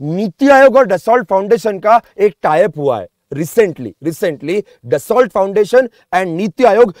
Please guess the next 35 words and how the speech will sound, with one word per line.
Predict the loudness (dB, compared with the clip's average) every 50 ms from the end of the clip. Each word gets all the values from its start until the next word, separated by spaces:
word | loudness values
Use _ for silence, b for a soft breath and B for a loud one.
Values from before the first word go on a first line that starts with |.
| b b
इनका | -8 -4 -2 -2
टाई | -2 0 0 0 0 0
अप | 0 0
हुआ | 2 4 4 4
है। | 4 b b b
टाई | b 2 2 2
अप | 2 0 _
क्यों | -2 0 0 2
हुआ | 2 0 0
है? | -2 _ _ _ _ _ _ _ _ _ _ _ _ _ -8
जो | -4 -2 -2
स्टूडेंट्स | -2 -4 -6 -8 -2 2 4 4 4 4 2 0
है, | 0
हमारे | 2 2 2 2 2 0
स्कूल्स | 0 -2 -8 _ -8 -6 -4 -2 -2 -4 -6 -8 _
के | 0 0
अंदर | 2 2 0 0
जो | -2 -2
स्टूडेंट्स | -4 -4 -4 -2 -2 -2 -2 -2 -4
हैं, | -4 -4 -6 _ _ _ _ _ _ _ _ -2
अगर | 0 2 2 2 0
थ्री | -2 _ _ _ -12 -8 -6 -4 -4 -2
डी | 0 2 2 2
टेक्नोलॉजी | 2 2 0 0 -2 -2 0 0 0 0 0 0
में | 2 2 0 0 -2 _ _ _ _ _
स्टूडेंट्स | -20 -20 -10 -6 -2 2 4 4 4 4 2 -4 -12
हमारे | -8 -4 -2 -2 -2 -2
कंट्री | -4 -4 -6 -8 -6 -6 -8 -8 -4
के | -2 0 -2 -2 -2 b b b
अगर | b -6 -4 -4
कुछ | -4 -6 -8 -8 -8 -8
इनोवेशन | -6 -4 -4 -2 -4 -2 -2 -4 -4 -2
करना | -2 -4 -2 -4 -4
चाहते | -2 -2 -2 -2 -2 -4 -6
हैं, | -6 -6